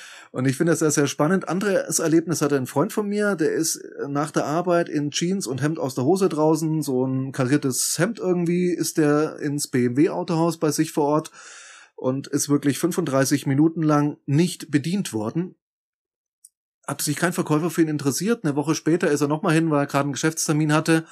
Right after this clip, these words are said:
im Businessanzug, und es hat keine drei Minuten gedauert, bis jemand bei ihm war und ihn gefragt hat, wie man ihm helfen könnte, was ihn interessiert, ob er ein Auto Probe fahren möchte.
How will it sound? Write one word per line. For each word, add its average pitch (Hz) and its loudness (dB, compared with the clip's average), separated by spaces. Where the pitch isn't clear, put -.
im 135 2
Businessanzug, 190 0
und 151 0
es 143 0
hat 151 -2
keine 160 2
drei 143 0
Minuten 151 2
gedauert, 131 2
bis 123 -4
jemand 127 0
bei 120 0
ihm 151 2
war 143 2
und 135 -2
ihn 123 -4
gefragt 120 -4
hat, 123 -2
wie 120 -4
man 120 -2
ihm 113 -6
helfen 156 -2
könnte, 143 0
was 117 -2
ihn 120 -4
interessiert, 120 -2
ob - -8
er 120 -4
ein 113 -8
Auto 117 -4
Probe 151 -4
fahren 131 -2
möchte. 135 0